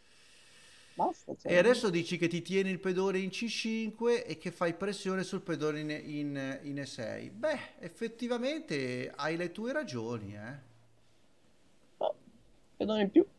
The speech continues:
Speaker 1: Cioè, pedoni pari in realtà, però. No, sta bene il bianco, scusami, cioè, mm,
Speaker 2: Sì.
Speaker 1: qual è il problema? Ehm, boh, sì.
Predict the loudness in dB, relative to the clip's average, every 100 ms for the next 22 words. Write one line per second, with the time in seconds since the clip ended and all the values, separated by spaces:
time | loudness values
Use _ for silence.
0 | 6 10 10 10 6 6 10 10 12 10
1 | 6 6 6 4 6 4 4 -2 -20 -20
2 | -20 -20 -20 -20 -20 -20 -20 -20 -20 -16
3 | -2 2 4 6 6 6 4 6 8 8
4 | 8 2 -6 -4 -2 0 0 -2 -2 0
5 | 0 0 0 -2 -2 2 2 10 12 10
6 | 6 -14 -2 -2 -2 -8 -20 -20 -20 -20
7 | -20 -20 -20 -10 2 8 10 10 12 12
8 | 12 10 10 10 10 10 8 4 4 4